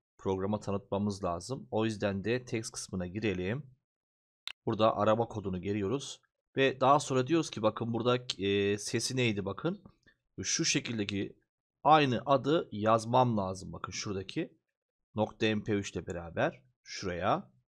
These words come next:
M P üç. Aynısını yazmam lazım ki sesin yolunu belirtelim ve böylelikle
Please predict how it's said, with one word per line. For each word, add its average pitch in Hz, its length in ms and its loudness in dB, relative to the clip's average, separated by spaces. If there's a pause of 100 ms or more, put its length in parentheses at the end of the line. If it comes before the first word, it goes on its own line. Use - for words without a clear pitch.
(600)
M 92 260 -6
P 95 120 -6
üç. - 220 -12
Aynısını 131 460 2
yazmam 104 460 -2
lazım 131 280 0
ki 190 300 -2 (340)
sesin - 360 -4
yolunu 113 340 0
belirtelim 131 520 0
ve 117 60 -4
böylelikle 131 520 2